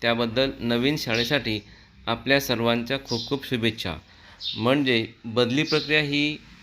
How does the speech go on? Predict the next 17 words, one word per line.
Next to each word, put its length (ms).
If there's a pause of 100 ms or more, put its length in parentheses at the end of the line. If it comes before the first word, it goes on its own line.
(260)
त्याच्या 220
टप्प्यानुसार 680
सुरू 300
आहे 280 (640)
आणि 340
लवकरच 520
संवर्ग 320 (140)
तीनसाठी 540 (640)
म्हणजे 520 (1080)
संवर्ग 320 (120)
तीनच्या 340
सर्व 260
शिक्षकांना 640 (140)
आपला 260
पसंतीक्रम 640
भरण्याची 540
मुदत 360